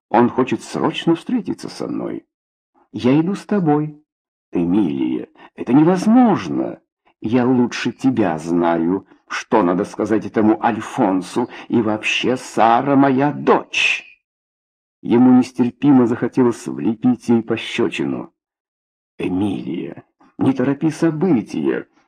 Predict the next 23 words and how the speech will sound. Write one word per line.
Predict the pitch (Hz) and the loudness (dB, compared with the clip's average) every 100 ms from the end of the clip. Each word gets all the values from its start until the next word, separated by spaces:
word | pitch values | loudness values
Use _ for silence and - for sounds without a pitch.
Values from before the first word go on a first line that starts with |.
| _ | _
Позволь | - 147 143 190 | 0 2 4 4
мне | 180 185 202 185 170 | 4 4 4 4 4
первому | - - 175 135 110 110 104 | 2 4 4 6 4 4 4
получить | 110 107 - 98 92 | 2 2 -2 -4 -4
удар. | 87 101 95 101 _ _ _ _ | -2 -2 -4 -8 _ _ _ _
Я | - 87 104 | -2 2 4
выслушаю | 104 107 - 110 - 110 104 | 2 2 2 0 4 4 4
его, | 101 110 107 120 - - - | 2 2 0 -2 -8 -14 -4
потом | 113 127 123 | 0 4 4
мы | 123 | 4
посоветуемся, | 123 120 117 127 135 135 135 - 151 151 - | 0 0 2 4 6 4 4 0 -6 -6 -12
и | - 127 | -6 -6
ты | - 170 | -2 0
начнешь | 170 151 - 127 139 | 0 0 2 2 2
действовать. | 92 131 120 110 - 107 110 - - - | 0 2 2 2 0 0 -2 -6 -20 -10
Хорошо? | - 127 139 - 196 240 - _ _ _ _ _ - | -4 -2 -2 -2 0 0 -2 _ _ _ _ _ -14
Долго | - 151 113 110 | 2 4 4 4
не | 123 | 2
задерживайся», | 131 147 165 190 104 69 64 - - - 64 _ _ _ _ _ - | 4 2 2 0 -2 -6 -6 -8 -10 -10 -10 _ _ _ _ _ 2
резким | 113 - 104 95 | 2 2 -2 0
тоном | - 196 190 180 180 | 2 2 4 2 0
предупредила | - 127 - 107 87 101 92 | 0 -2 0 0 2 0 -2
она. | 87 73 64 | -6 -6 -6